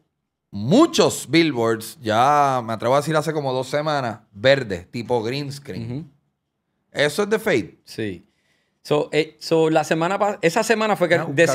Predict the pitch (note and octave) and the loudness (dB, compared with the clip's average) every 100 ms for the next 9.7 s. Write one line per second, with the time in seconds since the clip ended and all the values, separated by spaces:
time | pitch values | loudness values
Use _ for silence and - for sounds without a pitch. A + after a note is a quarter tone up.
0 | D#3+ E3 D#3+ B2 A2+ - D3 G#3 G#3 G#3 | 2 2 2 -2 -4 -2 0 0 0 -2
1 | G#3 F#3 F3+ E3 E3+ F3 F3 F3+ F3 - | 0 -2 0 0 0 0 -2 -2 -2 0
2 | C#3 - C#3+ C3 G2+ E2+ _ _ _ _ | -2 0 0 0 -2 -8 _ _ _ _
3 | _ D3 C#3+ D3 C#3+ C#3+ G#3 A3+ F#3+ D3+ | _ 0 2 2 0 4 2 4 4 4
4 | D#3+ E3+ E3+ E3+ E3 D#3 D#3 F#3+ F#3 F3+ | 0 0 -2 0 0 0 2 4 2 2
5 | E3 - C#3 - G3+ G3+ F#3 C#3 C#3 D#3 | 0 0 -2 -2 -2 -2 -2 0 -2 -2
6 | E3+ F3+ D#3 - C#3 A2+ G2 E2+ _ _ | -2 -2 -4 -4 -6 -6 -10 -12 _ _
7 | _ _ _ D#3 D3 F3+ D#3+ D#3+ D#3 C3+ | _ _ _ -2 0 0 0 0 2 0
8 | A#2 A2 A2+ A#2 B2+ B2 A#2 G2+ G2 B2+ | -2 -2 -2 2 2 0 -2 -6 -4 -2
9 | G3 B2 A#2 G#2 A#2 G#2+ G#2+ | -2 -2 -4 -4 -6 -4 -2